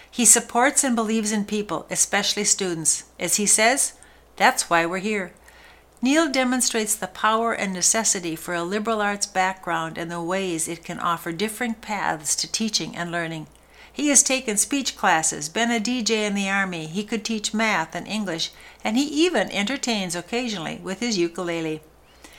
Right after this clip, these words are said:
He has developed nuggets of truth into short phrases that are applicable and memorable.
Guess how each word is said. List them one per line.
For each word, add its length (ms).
He 200
has 140
developed 520
nuggets 460
of 140
truth 360
into 280
short 320
phrases 540
that 140
are 160
applicable 800
and 200
memorable. 540